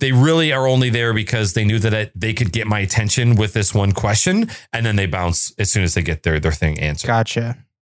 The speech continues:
Speaker 1: Um, so I would say start doing it. Um,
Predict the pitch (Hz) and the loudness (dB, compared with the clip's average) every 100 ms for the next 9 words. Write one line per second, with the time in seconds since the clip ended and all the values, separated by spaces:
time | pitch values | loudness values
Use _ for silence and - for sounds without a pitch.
0 | _ 101 98 95 90 82 76 _ _ _ | _ -4 0 0 0 -2 -6 _ _ _
1 | _ _ _ - 135 196 254 220 196 175 | _ _ _ -4 -2 0 0 2 2 0
2 | 170 - _ _ _ _ _ _ _ - | -4 -10 _ _ _ _ _ _ _ -2
3 | - - 147 147 95 127 120 151 196 226 | 0 0 0 -2 0 2 2 2 0 -2
4 | - 135 131 127 120 107 | -6 -4 0 2 4 2